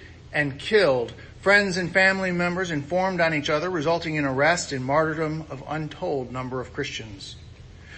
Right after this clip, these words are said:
Under Emperor Nero Claudius Caesar, more commonly known just as Nero,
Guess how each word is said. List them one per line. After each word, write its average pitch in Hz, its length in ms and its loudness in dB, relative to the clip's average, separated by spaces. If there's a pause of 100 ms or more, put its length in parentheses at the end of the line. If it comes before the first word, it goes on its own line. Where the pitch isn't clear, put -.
(140)
Under 190 300 4
Emperor 190 500 2
Nero 190 520 2
Claudius 180 600 2
Caesar, 165 440 -4
more 160 240 -2
commonly 165 800 -2
known 147 400 0
just 151 340 0
as 131 180 -6
Nero, 143 540 0